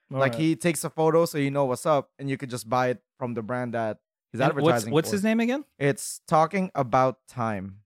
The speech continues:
Speaker 3: Okay, but I'm on his website, and I don't see
Speaker 2: Not a
Speaker 3: these
Speaker 2: website, dumbass.
Speaker 3: No, I don't see.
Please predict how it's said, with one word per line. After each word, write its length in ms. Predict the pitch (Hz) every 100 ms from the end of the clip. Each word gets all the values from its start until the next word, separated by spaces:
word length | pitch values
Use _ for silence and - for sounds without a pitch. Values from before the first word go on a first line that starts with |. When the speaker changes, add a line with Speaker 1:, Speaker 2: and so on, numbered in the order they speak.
| _ _ - -
Speaker 3:
Okay, 240 | - 170
but 160 | 135 -
I'm 200 | 139 170
on 80 | 233
his 120 | 185
website, 460 | 156 175 - 131 127
and 100 | 131
I 80 |
don't 220 | 147 214 214
see 220 | - 131
Speaker 2:
Not 160 | 156
a 40 | 156
Speaker 3:
these 120 | 147
Speaker 2:
website, 480 | 147 - 135 110 95
dumbass. 300 | 117 120 123
Speaker 3:
No, 100 | 233
I 160 | 143 160
don't 160 | 220
see. 360 | - 226 214